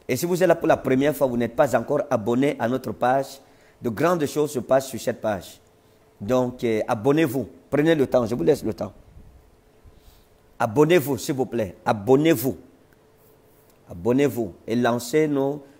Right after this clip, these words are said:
Envoyez des cœurs, envoyez des pouces bleus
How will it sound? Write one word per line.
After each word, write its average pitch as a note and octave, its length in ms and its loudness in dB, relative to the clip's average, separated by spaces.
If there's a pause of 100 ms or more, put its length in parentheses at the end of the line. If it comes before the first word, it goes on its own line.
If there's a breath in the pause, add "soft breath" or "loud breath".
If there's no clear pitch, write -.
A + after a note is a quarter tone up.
(100)
Envoyez B2 340 4
des B2 180 0
cœurs, C3+ 460 4
envoyez B2 640 2
des A2 100 -4
pouces D3+ 300 -2
bleus C3+ 460 0